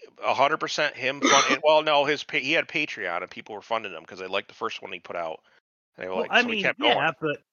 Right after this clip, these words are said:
Speaker 2: then he found out, well, then th-, the company found out about him and then said, "Hey,
Speaker 1: Mm-hmm.
Speaker 2: ooh, we're gonna pull you in and get rid of
Speaker 1: Yep.
Speaker 2: all that."
Speaker 1: I'm pretty sure you can find it online. You can still find, um, I'll see if I can find a link for you guys. It's, it's,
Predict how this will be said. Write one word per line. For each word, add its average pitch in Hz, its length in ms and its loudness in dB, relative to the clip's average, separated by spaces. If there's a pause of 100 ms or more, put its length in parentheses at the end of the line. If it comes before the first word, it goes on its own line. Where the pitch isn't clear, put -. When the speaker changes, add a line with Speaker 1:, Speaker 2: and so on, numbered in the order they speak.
(180)
Speaker 2:
then 143 260 -6
he 165 120 -2
found 143 380 -8
out, 135 220 -4 (260)
well, 143 140 -4
then 143 320 -4
th-, 131 100 -18 (200)
the 117 140 -10
company 185 380 -8
found 120 300 -12
out 107 120 -10
about 98 280 -14
him 131 140 -14
and 117 200 -12
then 110 100 -12
said, 107 300 -14
"Hey, 135 360 -6
Speaker 1:
Mm-hmm. 123 120 -8
Speaker 2:
ooh, 185 360 -4 (480)
we're 98 180 -18
gonna 95 200 -18
pull 101 300 -12
you 113 180 -12
in 196 400 -8
and 117 580 -12 (760)
get - 140 -10
rid 156 160 -2
of 147 60 2
Speaker 1:
Yep. 139 60 0
Speaker 2:
all 131 120 -2
that." 117 320 -10 (420)
Speaker 1:
I'm 214 80 2
pretty 311 200 2
sure 247 120 4
you 185 120 2
can 170 120 -2
find 147 440 2
it 113 100 0
online. 98 560 -2
You 101 80 -10
can 113 140 -14
still 127 160 -6
find, 85 520 -4
um, 82 380 -8
I'll 117 120 2
see - 120 -6
if 127 80 -6
I 107 80 0
can 95 80 -6
find 87 220 -2
a 85 40 -12
link 80 200 -12
for - 100 -20
you 78 80 -16
guys. 78 240 -10
It's, - 180 -12
it's, 104 140 -16